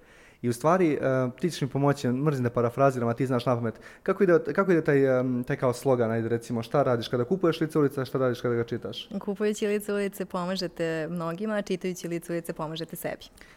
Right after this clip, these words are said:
Speaker 1: Interesuje me taj drugi deo. Šta u stvari to znači? Kakav je magazin Lice ulice? Kakvim temama se bavi? Ko, ko za njega piše?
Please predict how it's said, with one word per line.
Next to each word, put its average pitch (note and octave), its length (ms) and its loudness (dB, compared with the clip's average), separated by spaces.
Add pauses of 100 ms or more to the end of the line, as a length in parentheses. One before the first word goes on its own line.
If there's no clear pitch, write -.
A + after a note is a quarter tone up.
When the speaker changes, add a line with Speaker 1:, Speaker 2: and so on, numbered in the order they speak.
(140)
Speaker 1:
Interesuje G3 400 6
me D#3 60 2
taj D#3 140 6
drugi C#3 300 2
deo. G#2+ 260 -2
Šta - 200 0
u F3+ 80 4
stvari D3 280 2
to C3+ 160 0
znači? A#2 260 -2
Kakav F#3+ 300 2
je D3 60 2
magazin B2 420 2
Lice A#2+ 260 -2
ulice? G#2 360 -8
Kakvim C#3+ 320 -4
temama C#3 400 0
se A#2+ 140 -8
bavi? A2+ 260 -2
Ko, D3 240 0
ko E3+ 260 0
za D#3 100 2
njega C#3+ 260 2
piše? - 460 -10